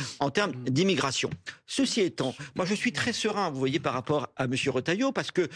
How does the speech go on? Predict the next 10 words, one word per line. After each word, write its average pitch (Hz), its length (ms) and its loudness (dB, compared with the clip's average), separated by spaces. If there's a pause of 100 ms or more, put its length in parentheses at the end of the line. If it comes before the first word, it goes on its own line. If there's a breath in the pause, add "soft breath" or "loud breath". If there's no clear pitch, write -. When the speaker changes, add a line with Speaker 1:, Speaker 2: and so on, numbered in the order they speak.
(220 loud breath)
Speaker 1:
la, 165 420 2 (440)
la 151 120 2
logique 165 380 2
de 135 80 0
son 175 120 -4
parcours, 123 600 -2 (560)
sa 151 140 -4
trajectoire, 135 640 0
en 101 60 -4
réalité, 113 480 0